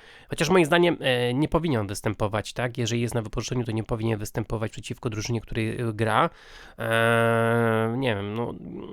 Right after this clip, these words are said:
wiadomo, to też zależy, jaki jest po prostu zapis w umowie, tak? Ale moim zdaniem tak po prostu to powinno wyglądać, tak? No mniejsza z tym.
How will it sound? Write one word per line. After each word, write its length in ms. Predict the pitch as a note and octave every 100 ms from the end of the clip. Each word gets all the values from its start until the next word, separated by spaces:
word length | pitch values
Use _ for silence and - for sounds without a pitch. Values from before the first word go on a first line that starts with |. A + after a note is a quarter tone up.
| C#3
wiadomo, 280 | D3 F#3 E3+
to 120 | D#3
też 120 | C#3
zależy, 300 | B2 C3 B2
jaki 120 | B2+ C3
jest 120 | -
po 100 | A#2+
prostu 260 | - -
zapis 360 | B2+ F3+ C3 -
w 40 |
umowie, 300 | A2+ A2 G#2+
tak? 240 | A2 A#2+ A#2
Ale 100 | A2
moim 180 | A2 G#2+
zdaniem 180 | A2+
tak 140 | - -
po 100 | A2+
prostu 300 | - A2+ A#2+
to 100 | G#2
powinno 260 | A#2+ A#2
wyglądać, 500 | G#2 B2+ A2+ C3 G2+
tak? 160 | - A2+ - - - -
No 80 | E3+
mniejsza 220 | F#3+ E3+
z 60 |
tym. 120 | -